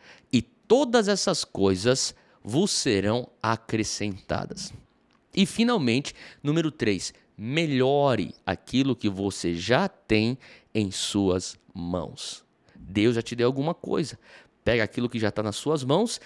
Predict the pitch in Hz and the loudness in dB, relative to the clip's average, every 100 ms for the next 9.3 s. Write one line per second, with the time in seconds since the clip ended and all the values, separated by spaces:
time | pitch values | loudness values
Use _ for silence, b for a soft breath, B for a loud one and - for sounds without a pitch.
0 | B - 104 - - 170 - 165 151 143 | B -10 -10 -6 0 0 2 -2 0 -2
1 | 110 - 131 139 127 104 - 139 139 110 | -2 0 2 2 0 -4 -2 -2 -2 -4
2 | 101 - 101 95 104 175 226 - B B | -4 -2 -4 -4 2 2 2 -4 B B
3 | - 151 180 - 160 185 131 104 101 131 | 0 2 2 0 0 2 2 2 2 -2
4 | - B B - 123 117 110 139 131 - | -6 B B 0 2 4 2 2 0 -8
5 | - - - 185 185 214 202 113 b b | -8 -6 0 0 2 0 0 -4 b b
6 | - 131 - 160 156 185 190 247 349 359 | -8 -6 -4 -4 -2 2 6 8 8 4
7 | 277 208 - 180 165 - 147 123 101 95 | 4 0 0 0 0 2 2 2 0 2
8 | 180 - B B 190 - 185 - 202 190 | 0 -2 B B -6 -2 -4 -2 -4 0
9 | 117 123 | 0 2